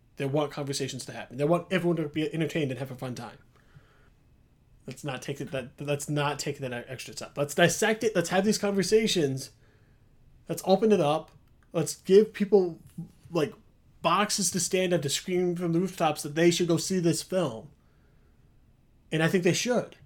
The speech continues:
Like, I have been recommending this film to everybody. And some people wanna see it because it's just, uh, the new TikTok trend.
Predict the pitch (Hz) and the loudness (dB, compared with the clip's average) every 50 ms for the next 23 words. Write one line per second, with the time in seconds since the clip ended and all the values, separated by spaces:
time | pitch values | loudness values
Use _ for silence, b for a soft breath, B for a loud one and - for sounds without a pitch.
0 | _ _ - 180 175 - 156 180 180 180 202 190 202 190 175 190 170 175 190 190 | _ _ -4 -4 -2 0 0 0 2 4 4 4 4 4 4 2 0 0 0 0
1 | 190 190 185 180 175 165 - - 180 160 - 175 170 202 208 220 196 156 139 135 | 2 4 4 2 2 0 0 0 -2 0 0 -2 -2 0 0 0 -2 -4 -4 -8
2 | 113 107 101 110 - - _ _ b b b b b b b b b 165 165 170 | -8 -10 -12 -16 -20 -20 _ _ b b b b b b b b b 0 0 2
3 | - 202 202 233 233 226 220 196 190 196 196 180 185 - 208 202 202 196 - 185 | 2 2 2 2 4 4 6 6 6 6 4 2 2 4 2 4 4 2 2 4
4 | 175 165 165 175 160 160 - - - - 180 170 156 - - - 139 143 156 143 | 4 4 4 2 0 0 -2 -6 -6 -2 -2 0 0 -2 -6 -8 -6 -2 -2 0
5 | 139 131 151 160 180 185 180 - 220 214 - 202 208 202 208 - 233 226 226 226 | 0 2 4 4 4 4 4 2 -2 -2 0 -2 -2 -2 -2 -2 -2 -2 -2 -2
6 | 233 214 | -4 -8